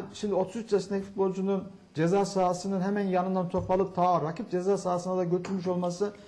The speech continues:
ve asist yapıp da gole, gol olarak sonuçlandırması da <clears throat> ayrıca tebrik edilmesi gereken bir olay. Ben şöyle Ka-, a-, a-, Hasan Ali Kaldırım'ı bilmiyorum. Sonraki süreçte biraz da detaylı yapabiliriz ama Hasan Ali Kaldırım'ın verileri her geçen hafta artarak gitmeye başlıyor.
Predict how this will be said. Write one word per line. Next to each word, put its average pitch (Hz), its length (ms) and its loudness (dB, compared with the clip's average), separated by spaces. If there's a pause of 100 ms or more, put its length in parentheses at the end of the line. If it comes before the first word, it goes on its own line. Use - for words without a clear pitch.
(220)
ve 131 80 -2
asist 170 260 -2
yapıp 190 300 0
da 190 80 -2
gole, 165 300 4 (380)
gol 202 160 6
olarak 160 380 2 (240)
sonuçlandırması 196 960 0
da 247 220 2 (320)
<clears throat> - 360 -4
ayrıca 226 380 2
tebrik 175 280 0
edilmesi 139 440 -2
gereken 104 320 -6
bir 98 140 -8
olay. 95 100 -12 (640)
Ben 214 140 4
şöyle 247 200 2
Ka-, 220 160 0 (100)
a-, 180 180 2
a-, 170 320 2
Hasan 214 220 -2
Ali 214 260 4
Kaldırım'ı 196 460 2
bilmiyorum. 180 320 0
Sonraki 175 380 2
süreçte 185 380 2
biraz 180 200 6
da 170 140 2
detaylı 175 320 2
yapabiliriz 190 500 -2
ama 135 160 -2 (300)
Hasan 180 280 -2
Ali 254 280 2
Kaldırım'ın 226 480 2 (500)
verileri 214 640 6 (340)
her 277 180 2
geçen 226 380 0
hafta 196 300 -2
artarak 196 380 0
gitmeye 135 280 -6
başlıyor. 101 400 -10